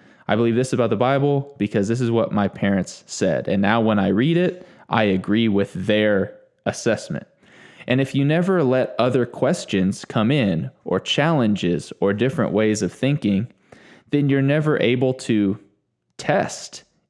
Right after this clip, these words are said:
if the beliefs you have are just for granted or for reasons. And we're here to promote asking questions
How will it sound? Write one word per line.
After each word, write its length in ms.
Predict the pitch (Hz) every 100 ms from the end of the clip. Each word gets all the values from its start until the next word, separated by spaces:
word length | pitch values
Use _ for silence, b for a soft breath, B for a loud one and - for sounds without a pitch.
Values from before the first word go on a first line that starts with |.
| -
if 420 | 113 110 - - -
the 140 | 110
beliefs 460 | 104 107 123 - 104
you 120 | 101
have 440 | 120 120 95 90 -
are 140 | 98
just 280 | 101 101 -
for 160 | 95
granted 540 | 95 101 139 175 196 - -
or 120 | 113
for 300 | 110 - 101
reasons. 600 | 98 92 87 - - - _ B B B B
And 380 | 107 110 98 - -
we're 200 | 135 190
here 220 | 196 156
to 80 | 120
promote 680 | - 107 113 113 98 - -
asking 440 | 117 131 - 107 107
questions 760 | 139 147 - 85 76 -